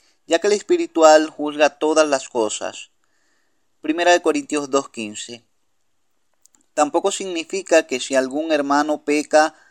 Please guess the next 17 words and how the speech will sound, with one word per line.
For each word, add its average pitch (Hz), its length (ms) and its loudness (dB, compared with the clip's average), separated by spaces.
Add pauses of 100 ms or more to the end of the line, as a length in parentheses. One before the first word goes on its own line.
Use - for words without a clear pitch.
(600)
no 165 300 -2
pueda 190 300 4
ser 175 200 -2
juzgado, 123 720 0 (1400)
ya 147 160 4
que 175 160 0
Pablo 170 480 6
juzgó 143 500 2
al 143 120 6
fornicario 151 1000 2 (360)
que 151 160 -4
tenía 180 800 0
la 151 280 4
mujer 156 480 -4
de 151 100 -2
su 135 160 -10
padre. 110 500 2